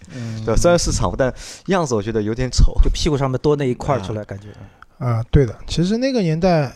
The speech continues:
Speaker 3: 其实，其实包括现在你要买敞篷车也不是很多，
Speaker 2: 嗯。
Speaker 3: 那可能现在像宝马的那个四系，对吧？
Speaker 2: 四系，嗯。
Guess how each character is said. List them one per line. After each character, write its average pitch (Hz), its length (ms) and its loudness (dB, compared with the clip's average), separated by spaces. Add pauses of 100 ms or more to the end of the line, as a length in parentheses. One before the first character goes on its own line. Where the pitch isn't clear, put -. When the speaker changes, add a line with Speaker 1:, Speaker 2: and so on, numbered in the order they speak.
Speaker 3:
其 - 160 -4
实， 175 80 4 (380)
其 170 100 4
实 208 60 6
包 277 160 8
括 294 140 8
现 240 200 4
在 214 160 6
你 131 120 0
要 135 100 4
买 143 140 2
敞 113 200 4
篷 120 140 -4
车 131 160 -2
也 117 160 -2
不 90 140 4
是 196 100 2
很 120 220 -4
多， 113 120 -2
Speaker 2:
嗯。 135 40 -4
Speaker 3:
那 151 80 2
可 - 160 0
能 139 120 2
现 185 140 6
在 175 100 8
像 156 160 8
宝 139 200 6
马 131 160 2
的 123 120 2
那 139 140 2
个 127 100 0
四 143 220 4
系， 113 320 -6
对 120 80 -10
吧？ 110 80 -6
Speaker 2:
四 92 80 -4
系， 87 240 -12
嗯。 98 260 -10